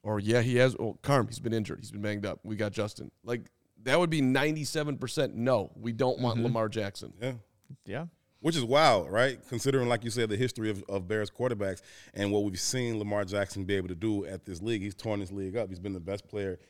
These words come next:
Speaker 3: in this league for an entire year, right? We know how dynamic he is,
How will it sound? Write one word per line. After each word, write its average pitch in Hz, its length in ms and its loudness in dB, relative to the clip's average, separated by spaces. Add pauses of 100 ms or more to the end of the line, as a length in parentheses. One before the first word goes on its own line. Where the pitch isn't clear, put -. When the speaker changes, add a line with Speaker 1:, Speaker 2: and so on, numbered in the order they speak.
(140)
Speaker 3:
in 98 140 -6
this 87 100 -4
league 104 220 -2
for 98 100 -2
an 90 80 -2
entire 87 320 -6
year, 95 320 -4
right? 92 180 -6
We 95 80 -6
know 104 140 -2
how 107 120 2
dynamic 92 420 -4
he 110 240 -2
is, 107 140 -2